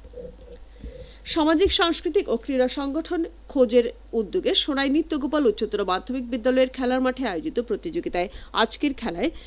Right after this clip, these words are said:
বন্তরাপুর ক্লাব এক শূন্য গোলে টুংলিপাড় একাদশ দলকে পরাজিত করেছে। ম্যাচের আগে খেলোয়াড়দের সঙ্গে পরিচিত হন জেলা দলের হকি খেলোয়াড় বাবু লস্কর, অ্যাথলিট মরম আলী মজুমদার এবং খোঁজের পক্ষ থেকে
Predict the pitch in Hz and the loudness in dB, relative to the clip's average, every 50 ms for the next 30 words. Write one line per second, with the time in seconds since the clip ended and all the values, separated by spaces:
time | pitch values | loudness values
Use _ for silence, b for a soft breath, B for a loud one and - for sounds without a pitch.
0 | B B B B - 196 214 247 262 277 262 339 330 330 320 - 339 320 - 240 | B B B B 2 6 8 8 8 8 8 6 4 4 4 4 2 4 4 4
1 | 190 165 208 247 294 b b b b b - - 214 233 - - - 349 302 302 | 4 4 4 2 -4 b b b b b 0 2 2 2 2 0 0 4 4 6
2 | 339 339 285 247 214 247 381 466 - - - - - - 330 330 302 311 339 349 | 6 6 6 6 6 6 4 4 0 -6 -14 -20 0 2 6 8 8 8 8 6
3 | - 359 339 311 226 190 - 185 170 196 214 - - - 180 139 135 - - 269 | 6 4 4 4 4 2 0 0 0 0 -2 -2 0 0 0 0 2 0 0 0
4 | - 220 170 156 160 175 - - - - 185 190 - - 208 180 - - - - | 2 2 2 0 0 -2 -4 -2 0 2 2 2 2 2 0 0 0 -6 -10 0
5 | 214 220 226 240 233 311 320 247 185 180 240 320 311 - 302 220 202 202 180 - | 4 4 4 6 4 2 2 2 2 2 0 -2 0 0 2 4 4 2 2 0
6 | 185 190 196 - 240 226 254 330 359 - 226 202 190 - - - 196 190 196 190 | 0 -2 0 0 0 0 0 0 2 2 2 2 2 -2 -6 -8 -6 -4 -4 -4
7 | 185 202 B B B B B - 226 247 233 220 196 196 185 190 196 196 190 - | -4 -4 B B B B B 4 6 8 8 6 4 4 4 4 2 0 0 -2
8 | 220 220 - 302 277 - 302 277 269 294 320 370 339 269 214 196 160 156 165 151 | -4 -2 -2 -4 0 2 2 4 4 4 4 2 4 4 2 2 4 2 2 2
9 | 143 196 - - - 202 427 B B B B B - 208 226 - - 285 330 - | 2 -2 -2 -4 -4 -4 -4 B B B B B 0 0 0 2 2 0 0 2
10 | - - - - 202 214 220 240 269 269 247 214 190 175 175 175 175 190 190 185 | -2 -6 -6 0 2 4 6 6 6 6 6 6 4 4 2 0 0 0 0 0
11 | 226 269 330 269 202 180 185 - - - - - 214 196 208 185 - - 180 180 | 2 2 2 2 2 2 0 -2 -6 -2 0 2 4 4 4 4 2 -2 -4 -4
12 | - - 202 - 226 226 349 | -4 -4 -2 0 0 2 2